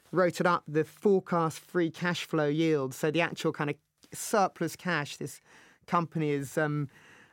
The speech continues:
expected to generate is, um, nine percent of its enterprise value, which is, um, i-, in terms of looking at valuations, that's kind of like, you know, cheap pretty much by any measure. Um, even though it may be, you know,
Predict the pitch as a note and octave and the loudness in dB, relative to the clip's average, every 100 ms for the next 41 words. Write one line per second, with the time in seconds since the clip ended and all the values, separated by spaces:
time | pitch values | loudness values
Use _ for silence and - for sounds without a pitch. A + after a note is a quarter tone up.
0 | _ - - E3+ - D3 D#3 - E3 D#3 | _ -8 -2 -4 -4 -8 -2 0 2 0
1 | C3+ B2 C#3+ C3 D#3+ D#3 D3+ E3 E3+ E3 | -2 -4 -8 -4 -2 0 2 2 2 0
2 | D#3 D#3 - E3 D3+ - C3 D3 D3+ D3+ | -2 -6 -2 -2 -2 -4 -10 -6 -4 -4
3 | D3 C3 C#3+ C3+ B2 C#3+ C3+ B2+ C3 - | -6 -8 -6 -6 -6 -6 -4 -4 -4 -4
4 | D3 C3+ D3 C#3+ D3 F3 E3+ F3 - E3+ | -6 -2 -2 0 0 0 2 -2 0 0
5 | D#3+ D3 D3 - C#3+ C#3+ C#3+ C#3+ C3+ C3+ | 0 -4 -6 -4 -4 -2 0 0 0 -2
6 | - C3+ B2+ C#3+ - - D3 C#3 C3+ C3 | -6 -10 -6 -4 -6 -6 -6 -4 -4 -4
7 | C#3+ B2+ B2+ - - _ - - E3+ - | -4 -6 -8 -20 -20 _ -4 0 0 -4
8 | _ - E3 D3 A#2 - D3 C#3+ C#3 C#3 | _ -4 -2 0 -4 -2 -2 -2 -4 -2
9 | D#3 D3 C#3 - _ - - - - - | -2 -2 -6 -10 _ -20 -20 -20 -20 0
10 | D#3+ D#3 G#3+ F3+ E3+ D#3+ D#3+ C#3+ C#3+ - | 0 2 2 4 4 4 2 0 -6 -4
11 | F3 C3 | -2 -2